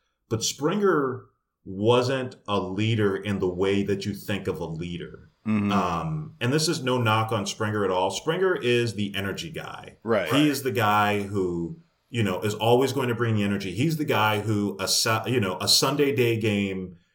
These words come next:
Speaker 1: in Kansas City when it's ninety degrees is still gonna be bouncing around, and everybody's just gonna feed off of that. Um,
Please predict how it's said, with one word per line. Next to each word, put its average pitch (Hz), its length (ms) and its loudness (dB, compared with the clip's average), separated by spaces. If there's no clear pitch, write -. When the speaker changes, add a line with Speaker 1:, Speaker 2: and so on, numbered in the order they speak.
Speaker 1:
in 107 180 2
Kansas 120 520 0
City 95 540 0
when 101 140 0
it's 98 200 -2
ninety 110 240 0
degrees 90 800 -4
is 107 120 0
still 139 220 4
gonna 127 160 0
be 110 80 0
bouncing 104 500 0
around, 85 640 -4
and 90 380 -8
everybody's 117 480 2
just 101 160 -4
gonna 95 160 -2
feed 98 280 -2
off 85 220 -2
of 80 80 -6
that. 76 360 -8
Um, 85 540 -2